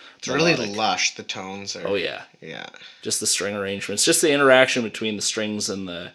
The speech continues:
Speaker 1: Yeah.
Speaker 2: and the guitars,
Speaker 1: Oh, yeah,
Speaker 2: um,
Speaker 1: it's a
Speaker 2: on all
Speaker 1: li-,
Speaker 2: their stuff.
Speaker 1: it's a, a lot more, like, soothing,
Speaker 2: Mm-hmm.
Speaker 1: that album. That
Speaker 2: Yeah.
Speaker 1: album, you could, again, totally listen to it in the tub.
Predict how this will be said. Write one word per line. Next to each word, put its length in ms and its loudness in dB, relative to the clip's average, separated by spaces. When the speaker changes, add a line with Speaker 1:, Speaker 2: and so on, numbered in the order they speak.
Speaker 1:
Yeah. 400 0
Speaker 2:
and 100 -2
the 60 -6
guitars, 640 -2
Speaker 1:
Oh, 220 0
yeah, 200 -2
Speaker 2:
um, 60 0
Speaker 1:
it's 120 -4
a 120 -2
Speaker 2:
on 140 6
all 80 6
Speaker 1:
li-, 40 2
Speaker 2:
their 120 -2
stuff. 380 -4
Speaker 1:
it's 160 -10
a, 200 -10
a 60 -10
lot 260 -2
more, 220 -10
like, 360 -12
soothing, 640 -10
Speaker 2:
Mm-hmm. 400 -4
Speaker 1:
that 280 -14
album. 360 -20
That 260 8
Speaker 2:
Yeah. 80 10
Speaker 1:
album, 280 2
you 120 -10
could, 160 -6
again, 460 -4
totally 320 -8
listen 320 -12
to 160 -12
it 80 -14
in 100 -16
the 80 -18
tub. 320 -12